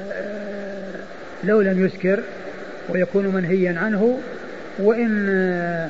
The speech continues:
حصل الإسكار صار منهيا عنه من الجهتين، ويأثم لو شربه وهو لم يسكر لأنه داخل تحت ما نهي أو ما نهي عنه. لكن أنا أقول إن هذه الأحاديث الصحيحة إن وجد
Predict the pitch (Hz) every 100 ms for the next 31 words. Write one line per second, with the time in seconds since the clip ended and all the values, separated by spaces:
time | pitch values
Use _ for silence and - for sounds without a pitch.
0 | - 226 190 185 175 196 233 226 - 214
1 | 202 190 214 226 208 208 202 180 180 180
2 | 160 - - - - - - - - -
3 | 180 220 208 147 180 208 - - - -
4 | - - 180 190 196 180 170 165 160 -
5 | 208 190 175 185 175 175 190 196 226 254
6 | - - - - - 196 202 180 185 220
7 | 185 190 180 190 - 180 180 - - -
8 | - 185 190 185 160 175 175 180 - -
9 | - - - 190 190 190 180 180 165 156
10 | 202 226 226 214 208 202 202 202 196 170
11 | 233 220 202 214 190 190 185 165 175 180
12 | 208 196 175 170 - - - - - -
13 | 180 220 233 226 233 247 202 160